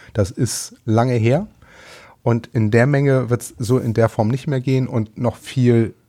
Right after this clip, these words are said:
komplizierter ist es tatsächlich, ähm, aus den ethnografischen Sammlungen was auszuleihen, weil es tatsächlich ein,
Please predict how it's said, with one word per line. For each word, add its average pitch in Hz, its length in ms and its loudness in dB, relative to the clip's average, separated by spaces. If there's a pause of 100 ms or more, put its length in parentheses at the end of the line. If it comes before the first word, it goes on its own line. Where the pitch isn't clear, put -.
komplizierter 117 720 -2
ist 131 120 0
es 131 140 -2
tatsächlich, 110 680 -2
ähm, 98 680 -2
aus - 480 -6
den 110 340 0
ethnografischen 120 800 0
Sammlungen 110 340 2
was 107 120 0
auszuleihen, 98 720 -2
weil 95 140 0
es 95 100 -6
tatsächlich 95 500 -2
ein, 92 220 -4